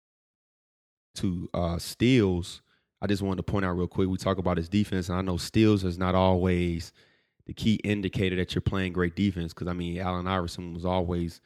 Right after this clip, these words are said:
tops in steals, but his team defensive was some of the poorest defense I've ever seen. But Kyrie, <laughs> ironically, is leading the league in steals, and Kevin Durant has become an inside presence and a shot blocker. He's only, he's second in blocks,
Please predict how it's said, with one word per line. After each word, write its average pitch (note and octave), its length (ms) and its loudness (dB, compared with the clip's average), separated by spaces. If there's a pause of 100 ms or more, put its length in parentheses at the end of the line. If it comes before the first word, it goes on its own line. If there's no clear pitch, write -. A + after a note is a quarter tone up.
(440)
tops F#2+ 320 0
in F2 80 -4
steals, G2+ 420 2
but E2+ 140 -4
his F2 120 -4
team G#2+ 280 -2
defensive F2 600 -4
was E2 100 -6
some F#2 220 -2
of E2+ 60 -2
the E2 60 -2
poorest F2+ 420 0
defense F2 440 -4
I've F2 140 -4
ever F2 160 -2
seen. F#2 400 -4 (300)
But F#2 140 0
Kyrie, A2 640 4
<laughs> - 40 -8
ironically, F#2+ 680 0
is E2+ 120 -4
leading G2 240 2
the F2+ 60 -4
league F2+ 220 -2
in F2 60 -2
steals, F#2+ 500 2
and F2 280 -4
Kevin A2 300 0
Durant G#2 440 -2 (480)
has G#2 180 2
become G2+ 360 -2
an F#2 80 -4
inside G#2 520 -4
presence G#2+ 460 0
and F2 100 -6
a E2+ 40 -8
shot G2+ 380 0
blocker. G#2+ 340 0
He's G2 280 -4
only, G#2+ 280 -2
he's G2+ 160 -4
second A#2 360 -2
in F2+ 120 -2
blocks, G#2 480 -2